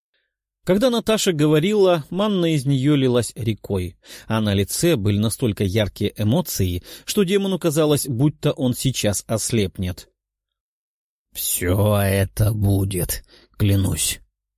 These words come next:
Тео провел ладонью по щеке девушки и, взяв на руки, усадил ее на диван. "Ты так духовное истощение получишь. Поспи немного". "Хорошо, но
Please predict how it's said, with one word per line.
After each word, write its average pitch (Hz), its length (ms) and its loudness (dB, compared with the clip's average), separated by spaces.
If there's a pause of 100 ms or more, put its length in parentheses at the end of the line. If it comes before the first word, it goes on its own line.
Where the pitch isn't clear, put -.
(460)
Тео 123 440 2 (240)
провел 220 380 2
ладонью 185 460 2
по 147 140 0
щеке 117 380 -2
девушки 170 440 0
и, 131 180 -2
взяв 101 300 0
на 165 140 0
руки, 160 300 -2
усадил 120 560 0
ее 107 300 -2
на 101 100 2
диван. 98 460 -2 (920)
"Ты 95 440 -2 (100)
так 98 380 0
духовное 95 760 2
истощение 95 1040 0
получишь. 98 720 -2 (560)
Поспи 104 480 2
немного". 90 680 0 (800)
"Хорошо, 185 1160 2
но 190 460 2